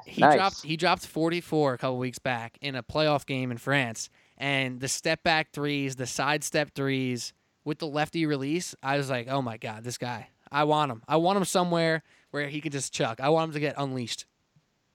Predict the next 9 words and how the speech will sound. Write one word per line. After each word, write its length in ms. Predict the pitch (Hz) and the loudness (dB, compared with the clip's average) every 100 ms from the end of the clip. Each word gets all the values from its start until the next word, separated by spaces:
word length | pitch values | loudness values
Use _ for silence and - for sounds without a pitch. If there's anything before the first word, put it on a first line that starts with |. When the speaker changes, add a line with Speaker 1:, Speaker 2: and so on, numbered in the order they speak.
| _ _ _ _ - | _ _ _ _ 0
Speaker 2:
Yeah, 320 | 143 156 127 - | 6 6 6 2
I 100 | 143 | 4
mean, 200 | 156 143 | 4 2
to 120 | - | 4
me, 340 | 147 156 135 - - _ _ - | 6 6 4 -4 -18 _ _ 4
definitely 360 | 147 151 143 | 6 6 6
an 80 | 139 | 6
interesting 440 | 135 131 120 135 127 | 4 2 2 4 8
guy 320 | 127 123 | 8 8